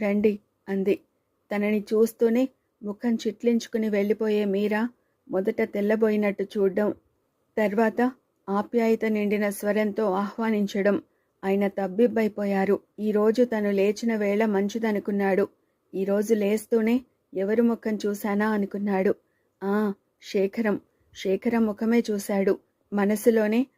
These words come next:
శేఖరాన్ని ఆశీర్వదించాడు. ఆలోచిస్తున్నట్టుగా నిలబడిన ప్రకాశం గారిని చూసి, "కూర్చోండి," అని లోపలికెళ్ళింది.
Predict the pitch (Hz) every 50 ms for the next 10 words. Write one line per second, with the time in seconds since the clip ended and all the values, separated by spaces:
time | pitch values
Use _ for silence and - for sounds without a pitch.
0 | _ _ _ - - 220 202 208 208 - 233 226 214 208 208 214 220 214 196 196
1 | 202 202 - 226 214 208 208 202 196 196 196 190 - 214 196 190 190 196 185 -
2 | _ _ _ _ _ _ _ _ _ _ _ _ - 226 208 208 214 226 233 233
3 | - 240 214 - - - 233 220 208 208 202 - 208 214 220 214 208 202 202 208
4 | 202 208 202 208 202 208 196 - 185 202 196 - 214 220 214 - 240 220 208 202
5 | 202 196 202 202 202 202 202 196 - 202 196 196 - 254 254 247 _ _ _ _
6 | _ _ _ _ - - 208 220 214 - - 220 208 196 190 196 185 - _ _
7 | _ _ - 196 202 196 208 226 240 240 _ _ _ _ - - 196 196 208 208
8 | 220 214 196 - 202 190 190 190 185 185 175 180 180 -